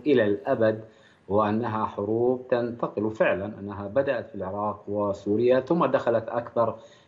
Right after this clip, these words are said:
من ستين بلد في العالم، وأسفرت عن قتل أكثر من مليون من المدنيين في حول العالم. وبالتالي كانت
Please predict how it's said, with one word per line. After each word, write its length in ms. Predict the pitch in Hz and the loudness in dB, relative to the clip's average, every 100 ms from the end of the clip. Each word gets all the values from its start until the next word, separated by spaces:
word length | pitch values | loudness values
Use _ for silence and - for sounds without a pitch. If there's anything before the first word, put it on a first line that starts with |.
| - | -4
من 120 | 117 | -4
ستين 720 | 113 104 - 127 123 110 101 | -2 -4 -2 2 4 4 2
بلد 280 | 87 139 - | 4 4 2
في 100 | - | -2
العالم، 440 | 90 92 113 117 | -4 -2 -2 -2
وأسفرت 680 | 120 151 135 - 101 101 87 | 0 -2 -2 -8 -8 -8 -8
عن 280 | 98 101 95 - | -8 -8 -10 -6
قتل 340 | 135 123 117 110 | -4 -2 -4 -4
أكثر 460 | 165 165 - 113 | -4 -6 -2 0
من 180 | 107 107 | 2 0
مليون 400 | 104 120 170 113 92 | 0 2 2 0 0
من 100 | 90 | -2
المدنيين 800 | 87 95 101 120 156 160 85 - - - - - | 0 2 2 4 4 4 0 -4 -18 -20 -20 -8
في 180 | - 113 | 2 2
حول 380 | 107 - 110 107 | 2 2 2 4
العالم. 520 | 104 104 107 85 80 | 2 2 0 -2 -2
وبالتالي 680 | 101 113 113 151 143 139 135 - - _ - | 0 0 0 4 4 4 -2 -6 -16 _ -2
كانت 300 | 151 156 | 0 2